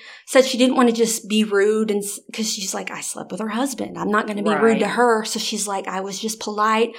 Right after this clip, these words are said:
Speaker 1: I answered her questions, didn't leave her
Speaker 2: Mm-hmm.
Speaker 1: alone." And she said that she just kept wanting to know n-, more and more. And she just told her what she knew. Like, "Look, we, we just had this weekend fair. I was thinking about going up there."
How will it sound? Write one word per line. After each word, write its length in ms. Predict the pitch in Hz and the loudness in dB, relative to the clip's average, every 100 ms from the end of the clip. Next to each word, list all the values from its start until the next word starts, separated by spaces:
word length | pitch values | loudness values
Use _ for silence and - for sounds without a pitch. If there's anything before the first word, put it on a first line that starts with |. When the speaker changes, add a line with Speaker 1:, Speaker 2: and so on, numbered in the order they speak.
| - - | -18 -14
Speaker 1:
I 100 | - | -10
answered 360 | - 202 196 196 | -6 -4 -4 -4
her 80 | 196 | -6
questions, 800 | - 277 254 - 254 240 240 233 | 2 4 4 0 2 2 2 2
didn't 220 | 208 208 | 0 2
leave 160 | 214 214 | 2 4
her 60 | |
Speaker 2:
Mm-hmm. 140 | 208 202 | 2 2
Speaker 1:
alone." 480 | 208 214 214 214 214 - - - - - | 2 2 2 -2 -8 -18 -20 -20 -20 -2
And 640 | 220 214 208 208 202 208 208 - | 2 4 4 4 2 2 -2 -8
she 200 | - - 214 | -8 -4 -2
said 420 | - 208 202 185 | 2 2 2 2
that 200 | 196 - | 0 0
she 140 | - | -2
just 160 | 214 220 | -2 -2
kept 180 | 247 - | -2 2
wanting 240 | 233 226 | 4 4
to 100 | 208 | 2
know 140 | 196 196 | 0 0
n-, 260 | 190 196 - | 0 -2 2
more 260 | 214 240 | 4 6
and 100 | 233 | 6
more. 240 | 208 196 190 | 4 2 0
And 100 | 190 | -2
she 320 | - 202 185 | -4 -6 -6
just 240 | 190 - | -8 -10
told 220 | - 277 | -8 2
her 80 | 262 | 4
what 160 | 220 254 | 4 2
she 160 | - 202 | 0 0
knew. 140 | 202 | 0
Like, 200 | 185 180 | -2 -2
"Look, 140 | 190 185 | -4 -4
we, 200 | 185 - | -6 -6
we 180 | 208 190 | -8 -8
just 180 | - - | -10 -8
had 160 | 208 | -6
this 180 | 214 208 | -6 -8
weekend 300 | 202 214 190 | -8 -6 -8
fair. 500 | - 254 240 226 226 | 2 4 6 4 4
I 140 | 214 185 | 2 2
was 160 | 185 | -2
thinking 280 | 185 185 185 | -4 -4 -4
about 200 | 175 - | -6 -4
going 200 | 175 185 | -4 -2
up 160 | 285 - | -2 -2
there." 520 | 214 208 202 196 | -2 0 0 -2